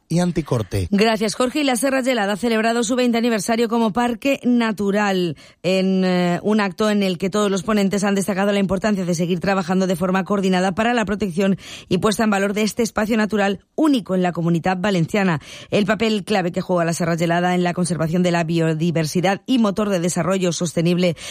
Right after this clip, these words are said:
Speaker 2: en la comarca lo han puesto en valor el alcalde del Alfaz del Pi y el secretario autonómico de Medio Ambiente y Territorio,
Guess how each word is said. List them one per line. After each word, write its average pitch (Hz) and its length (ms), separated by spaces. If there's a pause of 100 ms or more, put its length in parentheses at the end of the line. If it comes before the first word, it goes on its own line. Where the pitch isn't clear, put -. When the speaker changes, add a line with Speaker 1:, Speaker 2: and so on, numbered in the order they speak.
(140)
Speaker 2:
en 156 100
la 190 120
comarca 185 320
lo 185 80
han 185 80
puesto 185 200
en 190 60
valor 180 320 (280)
el 180 160
alcalde 185 380
del 170 140
Alfaz 170 280
del 180 140
Pi 180 120
y 185 100
el 190 80
secretario 196 380
autonómico 185 420
de 175 100
Medio 165 220
Ambiente 170 280
y 175 40
Territorio, 170 580